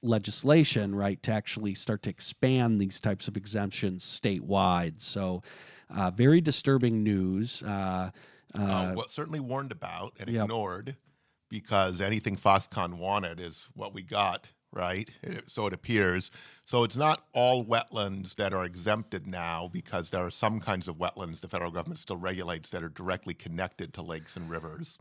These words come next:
Speaker 1: And that's about
Speaker 2: It
Speaker 1: eighty percent, just so
Speaker 2: yes,
Speaker 1: folks
Speaker 2: it's
Speaker 1: know.
Speaker 2: isolated wetlands, which is, they knew where they wanted to build. Let's, let's understand. And they want to build where there were isolated wetlands. They didn't want to deal with,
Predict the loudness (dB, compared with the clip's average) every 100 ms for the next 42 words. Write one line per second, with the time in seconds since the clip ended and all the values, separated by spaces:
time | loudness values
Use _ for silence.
0 | 0 2 4 4 6 6 6 4 2 2
1 | 2 0 -4 -4 -2 -2 -2 -4 -6 0
2 | 2 2 0 -2 -2 -2 -4 -6 -6 -6
3 | -8 -6 -8 -8 -6 -8 -8 _ _ _
4 | _ -4 0 2 4 4 4 0 -4 -6
5 | -10 -10 -10 -14 -14 -12 -12 -10 -10 -10
6 | -6 -4 -2 -4 -6 -4 -4 -4 -2 -2
7 | -2 -4 -4 -2 -2 -4 -2 -2 4 4
8 | 4 2 0 -6 -4 -4 -2 -4 -4 -2
9 | -2 -2 -6 -8